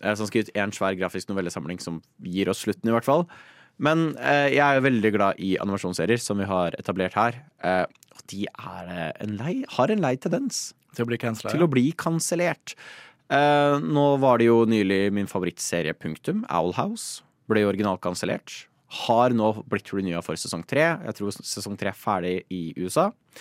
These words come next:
Speaker 2: Da er det bare å få på
Speaker 1: Så
Speaker 2: den,
Speaker 1: bare
Speaker 2: da.
Speaker 1: vent i to år og liksom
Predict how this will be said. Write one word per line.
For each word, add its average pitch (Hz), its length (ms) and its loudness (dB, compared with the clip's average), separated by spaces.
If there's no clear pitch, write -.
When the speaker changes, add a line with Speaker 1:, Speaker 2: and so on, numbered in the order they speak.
Speaker 2:
Da 190 140 4
er 202 60 6
det - 20 2
bare 190 160 4
å - 20 -10
få 185 140 2
på 127 160 4
Speaker 1:
Så 135 80 10
Speaker 2:
den, 208 60 8
Speaker 1:
bare 226 100 8
Speaker 2:
da. 202 80 6
Speaker 1:
vent 185 160 2
i 180 80 8
to 180 240 0
år 156 240 8
og 143 500 6
liksom 131 360 2